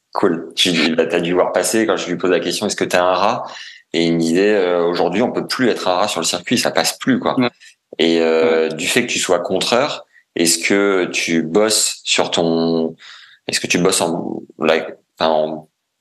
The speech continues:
Speaker 1: particulier sur ton service, sur ton premier coup derrière le service, sur ton punch ? Comment, comment est-ce que t'axes ton jeu pour, euh, faire évoluer justement ce jeu de contre ?
Speaker 2: Ouais, bah déjà, j'ai beaucoup, beaucoup progressé au service. Euh, j'ai passé, après, j'ai passé beaucoup d'heures aussi à, à servir un peu tous les jours.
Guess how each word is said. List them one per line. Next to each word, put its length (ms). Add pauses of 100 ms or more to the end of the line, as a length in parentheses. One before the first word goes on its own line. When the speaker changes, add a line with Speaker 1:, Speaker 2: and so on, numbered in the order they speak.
Speaker 1:
particulier 500
sur 160
ton 120
service, 460
sur 140
ton 140
premier 340
coup 160
derrière 300
le 100
service, 480
sur 160
ton 160
punch ? 680
Comment, 380
comment 220
est-ce 80
que 100
t'axes 320
ton 160
jeu 300
pour, 240
euh, 140 (340)
faire 180
évoluer 320
justement 360
ce 160
jeu 120
de 60
contre ? 300 (1400)
Speaker 2:
Ouais, 240
bah 120
déjà, 280
j'ai 140
beaucoup, 320
beaucoup 240
progressé 400
au 40
service. 480 (440)
Euh, 600
j'ai 120
passé, 240
après, 160
j'ai 80
passé 220
beaucoup 280
d'heures 180
aussi 280
à, 420
à 120
servir 480
un 120
peu 120
tous 100
les 120
jours. 240